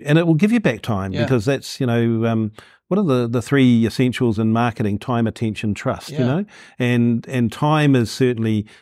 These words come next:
Speaker 1: something no one, none of us have any more of
Speaker 2: Yeah.
Speaker 1: than we've ever had, um, but being able to use it more
Speaker 2: Yeah.
Speaker 1: effectively, you know, that's why I love, um,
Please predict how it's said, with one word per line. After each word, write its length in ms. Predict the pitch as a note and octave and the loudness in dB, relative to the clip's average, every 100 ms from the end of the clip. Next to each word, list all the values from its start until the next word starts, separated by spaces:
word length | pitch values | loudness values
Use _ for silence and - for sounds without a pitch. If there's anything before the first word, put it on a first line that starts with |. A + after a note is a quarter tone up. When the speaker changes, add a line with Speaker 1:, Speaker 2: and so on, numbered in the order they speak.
| _ | _
Speaker 1:
something 380 | - C#3 A#2+ A2+ | -6 -2 0 2
no 80 | B2 | 2
one, 140 | B2+ | 2
none 160 | B2+ B2+ | 2 0
of 80 | A#2 | -2
us 100 | - | -2
have 160 | A2+ | 0
any 140 | A2+ A2+ | 2 2
more 280 | B2 A#2+ G#2+ | 4 4 2
of 60 | - | 0
Speaker 2:
Yeah. 120 | F3 | 2
Speaker 1:
than 140 | A#2 | 2
we've 180 | A#2+ A2+ | 2 2
ever 160 | C#3 A2+ | 0 -2
had, 300 | G2 G#2 - - - | -4 -6 -10 -20 -6
um, 280 | B2+ B2 A#2 | 0 2 2
but 100 | A#2 | 0
being 200 | G#2+ B2+ | 2 2
able 160 | A#2+ A2 | 2 2
to 40 | |
use 280 | G#2+ C3 B2 | 4 4 2
it 80 | - | 0
more 180 | A2 A2 | -2 -2
Speaker 2:
Yeah. 60 | |
Speaker 1:
effectively, 480 | D3+ A#2+ A#2+ G2 G2+ | 0 0 -2 -2 -2
you 80 | A2+ | -2
know, 100 | G#2+ | -2
that's 160 | A#2 - | -2 -2
why 220 | A2+ A2 | -2 0
I 40 | |
love, 440 | A2 A2+ G2+ - A2+ | 0 0 -4 -4 -2
um, 240 | A2 | -2